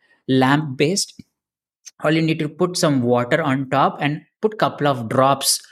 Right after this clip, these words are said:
of that particular essential oil and let the diffuser heat the water out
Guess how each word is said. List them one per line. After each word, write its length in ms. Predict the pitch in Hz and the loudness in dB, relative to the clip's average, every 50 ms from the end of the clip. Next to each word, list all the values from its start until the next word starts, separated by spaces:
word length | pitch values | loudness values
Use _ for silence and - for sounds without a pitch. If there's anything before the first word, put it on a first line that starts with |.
| - - | -12 -4
of 180 | - 127 117 120 | -4 -2 0 2
that 260 | 135 143 143 - - - | 2 2 2 0 -6 -2
particular 400 | - 139 127 - - 135 135 135 - - | 0 0 0 0 0 0 0 0 0 -2
essential 580 | 120 - - 139 131 135 - - 127 120 127 | -2 -2 0 0 -2 -2 0 0 -2 -2 -2
oil 300 | 131 110 110 113 110 107 - _ _ - - - - _ - _ - | -2 -2 -2 -2 -4 -6 -10 _ _ -20 -20 -20 -20 _ -18 _ -2
and 180 | 139 143 151 170 | 0 0 2 2
let 220 | 196 220 196 170 | 2 2 2 0
the 140 | 196 170 131 | -2 0 0
diffuser 840 | 143 143 143 - - - 175 175 180 156 139 151 151 160 175 - - _ _ _ _ | -2 -4 -4 -6 -8 -2 2 2 2 4 4 2 2 2 0 -4 -10 _ _ _ _
heat 500 | - - - - - 208 240 254 214 156 | -18 -14 -12 -6 0 2 2 2 2 2
the 100 | 135 160 | 0 0
water 460 | 143 131 127 123 127 123 - - - - - | 2 2 2 2 2 2 0 -2 -2 0 0
out 220 | 120 123 123 - | 0 0 -2 -6